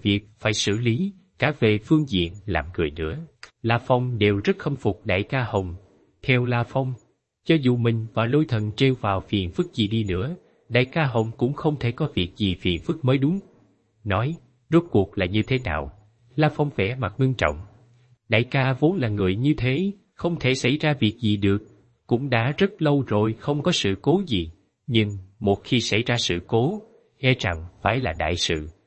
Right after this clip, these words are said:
Việc này nói đến cũng buồn cười. Lôi Thần lắc đầu thở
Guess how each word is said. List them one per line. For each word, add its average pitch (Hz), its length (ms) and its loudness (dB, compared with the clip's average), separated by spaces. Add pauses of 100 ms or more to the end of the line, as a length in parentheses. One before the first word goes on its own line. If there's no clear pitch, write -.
(140)
Việc 113 280 4
này 120 120 2
nói 127 200 0
đến 147 260 2
cũng 180 180 -2
buồn 95 220 2
cười. 87 280 0 (320)
Lôi 151 220 4
Thần 107 220 -4
lắc 170 260 -6
đầu 95 200 0
thở 135 120 0